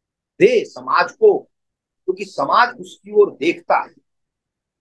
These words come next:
कितना छल किया इस व्यक्ति ने हमारे समाज के साथ, कितना छल किया होगा प्रेमचंद ने, आप देखिए।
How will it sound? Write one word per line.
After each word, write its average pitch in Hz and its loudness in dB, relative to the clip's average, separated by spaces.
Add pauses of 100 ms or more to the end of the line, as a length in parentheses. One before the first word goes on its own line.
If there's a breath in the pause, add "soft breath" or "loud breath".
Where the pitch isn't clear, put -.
(260)
कितना 240 0
छल 220 2
किया 262 0
इस 254 -2
व्यक्ति 240 -8
ने 233 -10
हमारे 214 -4
समाज 214 -8
के 214 -12
साथ, 202 -14 (1500)
कितना 294 2
छल - -6
किया 226 2
होगा 180 6
प्रेमचंद 156 -10
ने, 147 -8
आप 139 -4
देखिए। - -20